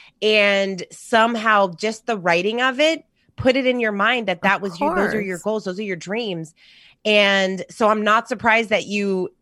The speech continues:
Speaker 1: were able to cross
Speaker 2: Mm-hmm.
Speaker 1: off so many of them. And that's why it's so much, it goes so much more. It's su-,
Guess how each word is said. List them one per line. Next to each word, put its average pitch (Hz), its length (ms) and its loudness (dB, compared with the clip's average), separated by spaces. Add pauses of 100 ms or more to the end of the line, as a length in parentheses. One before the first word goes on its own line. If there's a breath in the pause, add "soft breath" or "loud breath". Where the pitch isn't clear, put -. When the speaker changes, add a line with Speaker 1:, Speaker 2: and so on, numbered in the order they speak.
Speaker 1:
were 185 140 -2
able 190 300 0
to 180 160 -6
cross 202 320 2
Speaker 2:
Mm-hmm. 202 100 -4
Speaker 1:
off 202 180 2
so 196 180 -2
many 185 300 -2
of 233 140 -4
them. 285 320 0 (380 soft breath)
And 196 760 2
that's 220 360 0
why 226 380 2
it's 202 200 -4
so 202 760 2 (140)
much, 190 400 -4
it 185 120 -10
goes 208 340 -2
so 214 140 -2
much 220 300 -8
more. 185 340 -6
It's 185 260 -8
su-, 240 120 -4